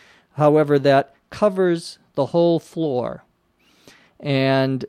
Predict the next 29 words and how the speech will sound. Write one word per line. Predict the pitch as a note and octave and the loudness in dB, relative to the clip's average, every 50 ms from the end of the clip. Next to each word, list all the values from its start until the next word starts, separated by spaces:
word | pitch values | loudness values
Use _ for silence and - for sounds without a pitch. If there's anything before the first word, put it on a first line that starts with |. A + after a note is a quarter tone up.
| - - | -10 -8
uh, | B2+ B2+ C3 B2+ B2 - | -6 -6 -6 -6 -4 -2
it | D#3+ D#3 D#3 | -2 0 0
is | A3+ D4 C#4+ - | 0 -2 -4 -6
true | - - - B3+ B3+ F#3+ C#3 C3 D#3 G3+ - - | -10 -12 -8 -4 -2 -2 0 -2 -2 -6 -10 -14
that | - C#3+ C3 C#3 C3 C3 C3 C3 - | -14 -4 -2 0 0 2 0 -2 -2
I | C#3 C#3 C3+ | -6 -6 -6
think | - - D#3+ D3+ D3 - | -6 -8 -10 -10 -10 -12
carpets | - - E3+ E3+ F3+ - D#3 C#3 - - - - - - - _ _ | -6 -4 -2 -2 -2 -2 -4 -4 -4 -6 -10 -14 -14 -14 -16 _ _
are | - C3 B2+ B2+ B2+ | -4 -2 -2 -2 -2
very | B2 C3 C3+ C#3 D3 D3+ D#3 D3 C3 | -2 0 2 2 2 2 2 0 -2
popular | B2 - - - C#3 C3+ C3 - D3 C3+ B2 B2 A#2 A#2+ | -4 -8 -4 0 0 0 0 0 -2 -2 -2 -2 -4 -4
in | A2 - - B2+ B2 | -6 -6 -8 -6 -4
the | B2 A#2 | -4 -2
United | A#2 A2+ A#2 A#2 A2+ A2+ A#2 G#2+ G2+ | -2 -2 -2 -2 -2 -2 -4 -6 -8
States. | - - - - A#2 A2+ C#3 E3 - - - - - _ _ _ _ _ _ _ - - _ _ _ _ _ _ _ _ _ _ _ _ _ _ | -12 -12 -8 -6 -6 -4 -6 -8 -10 -18 -20 -20 -20 _ _ _ _ _ _ _ -20 -20 _ _ _ _ _ _ _ _ _ _ _ _ _ _
I, | C#3+ C#3 C3 C3 C3+ C3 C3 - | 0 2 4 4 4 2 2 0
I | - C#3 C#3+ D3+ | 0 0 2 2
have | D#3+ F3+ F3 D3 | 4 2 2 2
a | C#3 C3 | 0 -4
carpet | - - - C3+ B2 - - E3 - - - - - _ _ _ _ _ _ _ _ - | -6 -4 -2 -2 -2 -2 -4 -6 -6 -6 -12 -20 -20 _ _ _ _ _ _ _ _ -6
in | C#3 C3 A#2+ | -4 -4 -2
my | A#2+ A#2 A#2+ C3+ B2+ | 0 0 0 -2 -2
house. | A#2+ B2 A#2 A#2+ D#3 G#3 - - - - - - _ _ _ - | -2 -4 -4 -4 -4 -6 -8 -12 -16 -20 -20 -20 _ _ _ -4
I | C3+ C3+ C3 | -2 -2 -2
grew | B2 - - C#3 C#3+ C#3+ C3+ C3 | -4 -4 -2 0 0 2 4 4
up | C3+ D3+ F3 - - - - _ _ _ _ _ _ _ _ _ _ _ _ _ _ | 4 2 2 -2 -10 -18 -20 _ _ _ _ _ _ _ _ _ _ _ _ _ _
in | - C#3 C3 | 0 2 2
a | C3 B2 | 2 0
house | - C#3 C3+ B2+ B2+ E3 F3+ - - | 2 2 2 2 2 0 -2 -6 -12